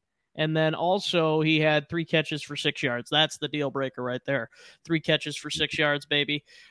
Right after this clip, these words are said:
Um, <laughs> um, but, uh, DeAndre Swift is my player, my, gets my game ball. Um,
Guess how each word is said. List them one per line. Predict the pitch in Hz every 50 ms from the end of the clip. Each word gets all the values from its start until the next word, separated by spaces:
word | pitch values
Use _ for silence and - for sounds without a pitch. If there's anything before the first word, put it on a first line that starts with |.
| _
Um, | - 190 190 190 190 190 190 180 - - - - - - - - - - - - - - 453 -
<laughs> | - - _ 381 - - _ - - - - - - - - 185
um, | - 208 208 208 208 208 202 196 190
but, | 196 190
uh, | 196 202 202 196 180
DeAndre | 160 190 196 202 220 240 233 202 226 214 196
Swift | - - 220 208 - - 202
is | 180
my | 165 190 185 190 185
player, | - 196 202 196 196 196 190 190 196 - - _ _
my, | 175 175 175 180 160 160 165 - 185
gets | 196 220 - -
my | 208 202 202 196
game | 175 196 196 190 196 190
ball. | 180 180 175 175 175 175 170 - - _ _ _ _ _ _ _ _ _ _ _ -
Um, | 156 156 156 156 156 151 151 151 147 147